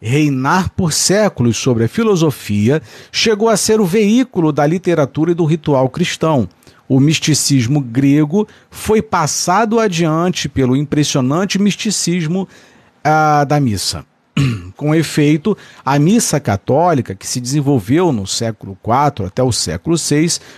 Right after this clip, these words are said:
foi essencialmente pagã. Pagã.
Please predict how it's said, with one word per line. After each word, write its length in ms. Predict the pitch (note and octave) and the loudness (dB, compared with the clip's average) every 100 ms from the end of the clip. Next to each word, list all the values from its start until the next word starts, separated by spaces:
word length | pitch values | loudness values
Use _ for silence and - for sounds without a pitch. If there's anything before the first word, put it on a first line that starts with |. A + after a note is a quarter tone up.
| - | -20
foi 280 | - F#3+ F#3+ | -8 0 2
essencialmente 960 | F3+ - G#3+ G3 G3+ D#3+ C#3 F3+ - D#3+ | 2 0 0 2 2 2 2 0 0 -2
pagã. 560 | - E3 D3+ C3+ C#3+ - _ _ _ _ _ _ _ _ _ _ _ _ _ _ _ | -2 -2 0 0 0 -4 _ _ _ _ _ _ _ _ _ _ _ _ _ _ _
Pagã. 400 | - B2 F#2+ E2 | -2 -2 -2 -6